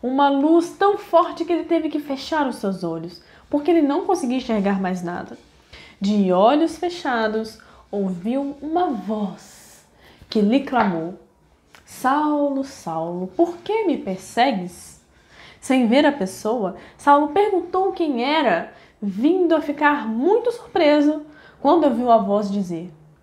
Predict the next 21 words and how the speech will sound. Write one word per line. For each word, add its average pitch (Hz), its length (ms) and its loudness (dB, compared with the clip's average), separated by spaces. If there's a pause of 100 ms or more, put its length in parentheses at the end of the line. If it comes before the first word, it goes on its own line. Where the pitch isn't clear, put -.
(180)
"Eu 185 120 -6
sou 247 440 -8
Jesus, 240 800 -6 (840)
a 208 120 4
quem 190 380 -6
tu 262 140 -8
persegues." 254 880 -6 (1300)
Jesus 214 360 -2
não 247 140 0
estava 392 400 2
mais 196 200 0
na 190 120 -2
terra, 190 340 -6 (360)
mas 208 260 0
ele 196 160 0
estava 247 760 0 (360)
vindo 233 280 0
a 208 60 2
Saulo 226 500 -2 (240)
como 262 380 -2 (180)
um 302 240 -6